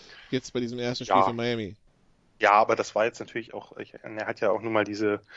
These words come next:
Speaker 2: doch sehr schwere Verletzung gehabt an der Hüfte. Das ist jetzt auch nicht, äh,
Speaker 1: Ja,
Speaker 2: für mich
Speaker 1: klar,
Speaker 2: zumindest
Speaker 1: aber
Speaker 2: nicht, nicht zu erwarten gewesen, dass er jetzt so durchstartet, äh,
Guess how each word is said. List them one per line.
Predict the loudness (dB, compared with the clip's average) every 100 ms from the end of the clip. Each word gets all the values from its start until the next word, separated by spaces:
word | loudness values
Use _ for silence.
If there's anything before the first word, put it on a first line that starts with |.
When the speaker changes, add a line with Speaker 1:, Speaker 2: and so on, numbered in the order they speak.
| -20 -14
Speaker 2:
doch | -6
sehr | 0 0
schwere | 2 0 2
Verletzung | 4 4 2 -4 -2
gehabt | 0 0
an | -2
der | -2 -2
Hüfte. | -4 -4
Das | -4 -4
ist |
jetzt | -6 -4
auch | -2
nicht, | -2 -4 -12
äh, | -14 -16 -16 -2 4
Speaker 1:
Ja, | 6
Speaker 2:
für |
mich | 8 8
Speaker 1:
klar, | 6
Speaker 2:
zumindest | 4 2 4
Speaker 1:
aber | 4 2
Speaker 2:
nicht, | -2 -2
nicht | -2
zu | 4
erwarten | 6 8 6 4
gewesen, | -6 -8 -6
dass | -8 -6
er | -6
jetzt | -6 -8 -10
so | -8
durchstartet, | -6 -6 0 2 2 0 -8 -10
äh, | -6 -4 -4